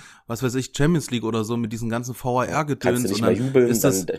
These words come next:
Speaker 2: da musst du einen
Speaker 1: Ja.
Speaker 2: Jubel zurücknehmen als Fanszene
Speaker 1: Ja,
Speaker 2: oder
Speaker 1: genau.
Speaker 2: so. Das ist
Speaker 1: Dann,
Speaker 2: doch
Speaker 1: dann
Speaker 2: albern.
Speaker 1: jubelst du, dann wird erst mal geprüft und dann ist es wegen ein Millimeter kein Tor,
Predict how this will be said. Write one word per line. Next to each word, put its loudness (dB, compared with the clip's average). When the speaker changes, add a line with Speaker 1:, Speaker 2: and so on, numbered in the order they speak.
Speaker 2:
da 2
musst 4
du 2
einen 4
Speaker 1:
Ja. 6
Speaker 2:
Jubel 4
zurücknehmen 2
als 0
Fanszene 2
Speaker 1:
Ja, -2
Speaker 2:
oder 0
Speaker 1:
genau. 4
Speaker 2:
so. -2
Das -2
ist -6
Speaker 1:
Dann, 2
Speaker 2:
doch -16
Speaker 1:
dann 2
Speaker 2:
albern. 2
Speaker 1:
jubelst 4
du, 2
dann 2
wird 4
erst 2
mal 0
geprüft 2
und 0
dann -2
ist -6
es -6
wegen -2
ein 0
Millimeter 0
kein -4
Tor, 2